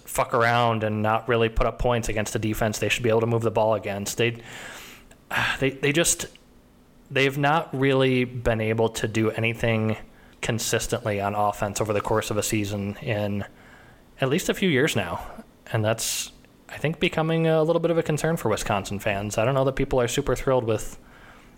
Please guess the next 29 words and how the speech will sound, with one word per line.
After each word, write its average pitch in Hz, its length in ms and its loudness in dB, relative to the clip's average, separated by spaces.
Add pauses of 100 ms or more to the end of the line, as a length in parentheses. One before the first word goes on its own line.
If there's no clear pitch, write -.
(120)
with 123 140 -2
what 117 140 2
Paul 117 180 2
Chryst 117 220 -2
has 110 100 -4
been 107 140 0
doing 107 240 2
there 98 200 0
after 98 260 0
so 113 220 2
long 107 280 0
of 101 80 -6
having 104 360 -2 (800)
at 139 240 0
least 170 260 2
a 131 40 2
very 120 220 4
consistent 110 500 -2
run 107 200 0
game. 98 260 -8
You 110 60 -2
know, 110 60 2
the 123 80 2
quarterback 123 420 2
play 110 160 2
was 107 160 0
always 107 280 2
kind 107 200 0
of - 280 -4